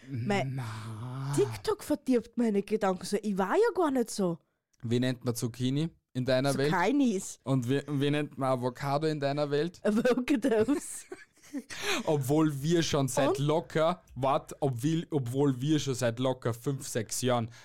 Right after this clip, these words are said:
Speaker 2: Avocados sind.
Speaker 1: <laughs> Ja.
Speaker 2: Aus den einen YouTube-Video. Und
Speaker 1: Ja.
Speaker 2: das ist legit wahr.
Speaker 1: Und, meine lieben Leute, jetzt habe ich eine Frage an euch und die beantwortet,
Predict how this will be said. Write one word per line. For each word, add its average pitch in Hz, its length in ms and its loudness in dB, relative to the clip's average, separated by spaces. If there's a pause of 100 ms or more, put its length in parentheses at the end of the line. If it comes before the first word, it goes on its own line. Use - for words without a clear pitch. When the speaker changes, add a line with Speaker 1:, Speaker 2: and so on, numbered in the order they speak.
(120)
Speaker 2:
Avocados 120 920 0
sind. 302 340 2
Speaker 1:
<laughs> - 60 -20 (360)
Ja. 349 80 2 (160)
Speaker 2:
Aus 147 260 0
den 147 160 2
einen 151 320 0
YouTube-Video. 123 720 0
Und 110 80 -2
Speaker 1:
Ja. 202 120 2
Speaker 2:
das - 120 -2
ist 120 320 0 (180)
legit 131 600 0
wahr. 120 260 2 (520)
Speaker 1:
Und, 320 420 2
meine 233 240 2
lieben 240 260 -4
Leute, 208 300 0
jetzt 233 140 -2
habe 220 120 -2
ich 214 40 2
eine 208 120 -4
Frage 208 300 -2
an 180 120 -4
euch 190 220 -2
und 240 140 -8
die 226 40 -4
beantwortet, - 520 -6